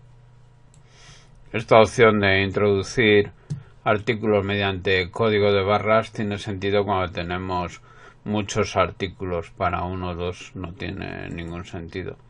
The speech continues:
Ah, para empezar es hacer doble clic en una línea y pasar el lector de código de barras.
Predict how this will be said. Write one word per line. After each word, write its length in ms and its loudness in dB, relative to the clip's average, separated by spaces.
Ah, 340 2
para 240 2
empezar 520 6
es 320 2
hacer 420 0
doble 400 0
clic 360 -6
en 500 -6
una 300 0
línea 560 -2
y 300 -6
pasar 520 4
el 220 0
lector 520 0
de 140 -6
código 340 -6
de 100 -6
barras. 500 -6